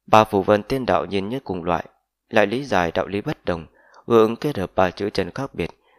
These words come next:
khiến uy lực của kiếm này cũng lớn tới mức không thể tưởng tượng nổi. Cố Phi Ngư được ánh sáng tiên lục bao phủ, khẽ kêu lên một tiếng, thân thể trúng kiếm, chợt cảm thấy nguyên khí, đạo tượng trong cơ thể đều có dấu hiệu hóa thành kiếm khí bay ra,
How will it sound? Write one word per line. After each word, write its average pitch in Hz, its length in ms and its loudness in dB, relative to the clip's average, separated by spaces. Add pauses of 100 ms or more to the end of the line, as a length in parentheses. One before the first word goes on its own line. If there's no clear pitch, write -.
khiến 110 240 2
uy 139 160 -2
lực 98 200 0
của 92 100 -2
kiếm 127 260 -4
này 90 140 -2
cũng 92 200 -4
lớn 101 220 0
tới 117 120 -2
mức 127 200 -4
không 156 220 -8
thể 90 120 -2
tưởng 87 220 -2
tượng - 240 -2
nổi. 82 200 -8 (680)
Cố 117 160 8
Phi 110 200 2
Ngư 101 240 2
được 95 160 2
ánh 104 180 -2
sáng 104 360 -2
tiên 131 200 -4
lục 92 180 -4
bao 98 180 2
phủ, 87 280 -4
khẽ 101 200 -2
kêu 95 200 -2
lên 85 100 -6
một - 140 -16
tiếng, 127 240 -10 (480)
thân 143 160 0
thể 98 180 2
trúng 110 240 -6
kiếm, 131 360 -4 (140)
chợt 113 180 2
cảm 92 160 2
thấy 107 140 -2
nguyên 101 240 -2
khí, 101 400 -10
đạo 98 220 2
tượng 87 240 0
trong - 200 -6
cơ 143 120 -2
thể 87 300 -4
đều 90 140 0
có 98 160 -2
dấu 104 200 -4
hiệu 101 260 -6 (100)
hóa 101 300 -2
thành 95 120 -4
kiếm 98 180 -6
khí 113 200 -10
bay 101 240 -6
ra, 90 260 -4